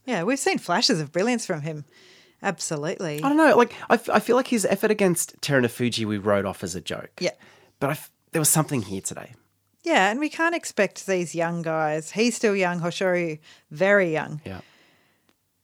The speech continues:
Speaker 1: We, we can't expect them to suddenly be here and
Speaker 2: Agreed.
Speaker 1: I mean, Takakeisho is very young himself, but they are the Ozeki for a reason, and, and it's very romantic and fun to think that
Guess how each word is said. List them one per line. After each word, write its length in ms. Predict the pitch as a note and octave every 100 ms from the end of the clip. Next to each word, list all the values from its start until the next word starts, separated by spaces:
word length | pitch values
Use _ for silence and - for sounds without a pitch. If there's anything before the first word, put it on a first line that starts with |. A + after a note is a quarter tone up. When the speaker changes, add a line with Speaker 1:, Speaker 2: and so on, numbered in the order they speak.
| _
Speaker 1:
We, 180 | - - - - D3
we 140 | A3+
can't 220 | G#3 C#4 C#4
expect 320 | - B3 A3
them 120 | G#3
to 100 | F#3
suddenly 520 | - G3 F#3 F#3 F3
be 260 | D#3 D#3+ E3
here 340 | D3+ D#3+ D#3
and 300 | D3 C#3+ C#3 - -
Speaker 2:
Agreed. 420 | A#2 F#2 F2+ -
Speaker 1:
I 80 | A3+
mean, 180 | C#4+ C4+ _ -
Takakeisho 600 | B3 G#3 - D#3 F3 D#3+
is 160 | D#3
very 260 | - D#3+ D3+
young 220 | D3+ D3+
himself, 640 | D#3 D3+ - D3+ E3 - - - - - - _ _ _ _ _
but 260 | A3+ G3 - _ _ _ _ _ _
they 340 | F#3+ G3 A3 A3
are 140 | A3+
the 100 | G#3+
Ozeki 540 | F3+ F3+ E3 E3 D3 - _
for 200 | - F3+
a 60 |
reason, 480 | E3 G3+ F#3+ D#3+ C#3
and, 220 | C#3+ C#3+ -
and 320 | E3 E3 C#3 _ _ _
it's 180 | G#3 G3+
very 280 | A3 G#3 F#3+
romantic 540 | F3 E3+ F3 F3 F3+
and 120 | E3+ D#3+
fun 240 | F3+ E3+
to 80 | E3
think 240 | D3+ D#3+ -
that 180 | D#3+